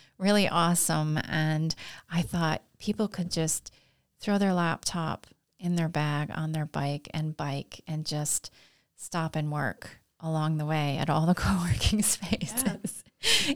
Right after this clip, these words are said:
Speaker 1: You know, and it talked about how we're gonna support those individuals when they come here. Where are they gonna shower? Where are they gonna be able to sleep? Where are they gonna eat? Um, where are they gonna work? You know, and I was pretty excited that we would be able to play a role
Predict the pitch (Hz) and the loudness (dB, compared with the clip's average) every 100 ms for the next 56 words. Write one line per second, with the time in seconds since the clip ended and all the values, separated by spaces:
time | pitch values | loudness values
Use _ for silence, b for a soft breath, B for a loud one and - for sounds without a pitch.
0 | - 262 247 240 233 247 - 220 226 214 | 4 6 8 8 8 6 4 6 4 4
1 | 240 240 220 208 190 - - 208 202 202 | 2 4 4 4 4 0 0 2 4 6
2 | 196 190 196 190 196 185 180 - 180 - | 4 4 2 4 2 2 2 0 -2 2
3 | 202 202 202 190 185 170 175 180 175 170 | 4 4 2 2 0 0 -2 -2 -2 0
4 | 170 165 165 185 170 170 156 165 196 202 | 0 0 0 0 0 0 0 0 2 2
5 | 196 185 180 170 160 160 170 170 175 175 | 0 0 0 0 -2 0 -2 0 0 0
6 | 170 175 165 165 156 165 165 - 156 139 | -2 -2 -2 -4 -4 -4 -4 -4 -4 -4
7 | 175 180 170 165 160 - 156 151 - B | -2 0 -2 -2 -4 -4 -6 -8 -10 B
8 | B B B - 156 156 185 202 226 220 | B B B -6 -2 0 4 4 6 6
9 | 214 202 190 165 143 - 185 185 175 180 | 6 6 4 2 -2 -6 -6 -4 -2 2
10 | 175 175 175 170 165 175 175 - - 196 | 4 4 2 2 0 0 -2 -2 -2 0
11 | 190 180 - 175 170 156 147 - 160 151 | 0 0 0 0 0 0 -2 -2 -2 -2
12 | 151 147 147 156 - 156 151 147 147 147 | -2 -2 -2 -6 -4 -2 0 0 0 0
13 | 139 - - | -2 -4 -6